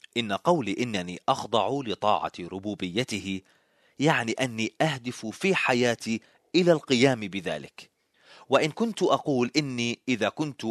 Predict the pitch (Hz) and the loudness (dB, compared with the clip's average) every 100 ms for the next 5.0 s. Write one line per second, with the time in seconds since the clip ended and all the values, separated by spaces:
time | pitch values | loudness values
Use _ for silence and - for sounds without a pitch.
0 | - 117 127 - 127 131 135 - 92 90 | 2 2 2 -2 -4 -2 -2 -4 -4 -4
1 | - 135 - 120 113 113 110 101 101 - | 0 0 0 -4 -4 -4 -4 -4 -2 -2
2 | - 95 95 95 - 135 101 - 131 135 | 0 0 0 -2 0 0 0 -2 -2 -4
3 | - 104 107 _ _ _ - 131 196 190 | -4 -10 -10 _ _ _ 0 2 2 2
4 | 156 147 - 123 104 170 131 107 107 98 | 2 2 2 0 2 2 0 -2 -2 -4